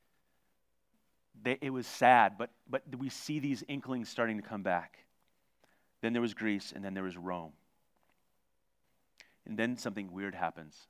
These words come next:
God goes silent. After Malachi, we have no scripture until the New Testament, until Jesus comes on the scene. So suddenly, now they're in captivity.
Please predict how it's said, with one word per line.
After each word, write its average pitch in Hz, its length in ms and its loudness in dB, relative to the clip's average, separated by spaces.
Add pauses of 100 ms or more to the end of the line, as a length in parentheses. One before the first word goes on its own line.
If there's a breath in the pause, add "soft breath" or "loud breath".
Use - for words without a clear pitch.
(340)
God 104 240 2
goes 98 160 -8
silent. 92 400 -10 (1600)
After 107 240 -2
Malachi, 110 680 4 (1200)
we 120 160 2
have 120 160 4
no 101 280 -2
scripture - 480 -8 (880)
until 104 300 -8
the 101 80 -6
New 95 80 -8
Testament, - 420 -10
until 104 140 -10
Jesus 98 280 -8
comes 95 200 -12
on 92 80 -6
the 90 60 -10
scene. 110 180 -6
So 117 100 -8
suddenly, 117 580 2 (220 loud breath)
now 120 180 8
they're 170 140 2
in 180 80 0
captivity. 104 680 -2